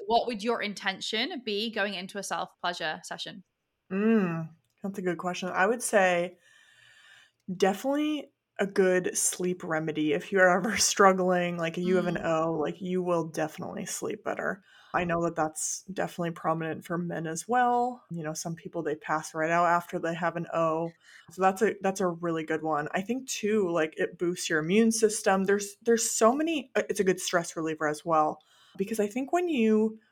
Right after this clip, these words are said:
Speaker 2: are able to make yourself feel good, I mean, think about it, even if, like, you have an insanely delicious dinner, right? You're tired after, you maybe be in a food coma, and you just feel good and relaxed. You had a delicious meal. It's kind of similar to that in the f-,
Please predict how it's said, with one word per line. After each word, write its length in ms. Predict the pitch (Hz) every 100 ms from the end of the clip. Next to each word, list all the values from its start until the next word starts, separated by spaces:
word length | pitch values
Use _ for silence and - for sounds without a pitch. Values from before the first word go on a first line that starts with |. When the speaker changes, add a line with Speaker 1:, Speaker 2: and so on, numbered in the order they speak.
| _ 208
Speaker 2:
are 180 | - -
able 280 | 196 208 220
to 140 | 196
make 320 | 175 180 180
yourself 360 | 202 - 165 165
feel 160 | 170
good, 120 | 165 131
I 100 | 208
mean, 220 | 226 226
think 180 | 262 269
about 220 | 359 330
it, 60 | -
even 300 | 196 196 190
if, 160 | 180
like, 320 | 196 180 180 - _ _ _ -
you 180 | 202 240
have 100 | 254
an 160 | 202
insanely 760 | 95 175 170 - - 180 185 185
delicious 540 | 170 147 - 165 - -
dinner, 240 | 151 139
right? 260 | 156 180 196
You're 300 | 196 196 196
tired 800 | - - 190 190 196 190 196
after, 280 | 190 180 -
you 140 | 175 165
maybe 260 | 165 170
be 160 | 175 170
in 80 | -
a 60 |
food 500 | - - 214 208 202
coma, 480 | - 196 190 185 185 - - - -
and 120 | 214
you 80 | 220
just 200 | 247 -
feel 520 | - - 190 180 180 180
good 220 | 170 175 170
and 120 | 156
relaxed. 500 | 151 127 - - -
You 60 |
had 80 | 160
a 60 | 165
delicious 640 | - 147 151 - 180 -
meal. 180 | 165 -
It's 140 | 180
kind 180 | - 320
of 80 | 381
similar 480 | - 202 254 180 156
to 60 |
that 220 | 151 156 131
in 60 |
the 60 | 170
f-, 140 | -